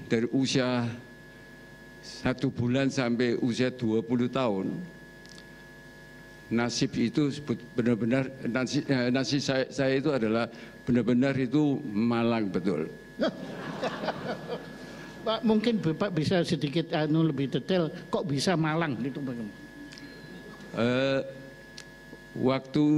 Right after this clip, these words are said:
Speaker 1: saya usia sembilan tahun, ibu saya meninggal dunia.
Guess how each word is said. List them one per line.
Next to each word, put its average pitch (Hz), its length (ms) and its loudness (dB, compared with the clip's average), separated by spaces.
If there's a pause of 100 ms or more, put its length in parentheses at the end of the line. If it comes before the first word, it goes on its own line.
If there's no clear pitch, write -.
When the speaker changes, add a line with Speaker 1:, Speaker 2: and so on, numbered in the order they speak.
(260)
Speaker 1:
saya 139 320 4
usia 131 400 2
sembilan 110 480 2
tahun, 101 560 2 (1200)
ibu 127 240 4
saya 120 400 2
meninggal 101 480 2
dunia. 80 320 0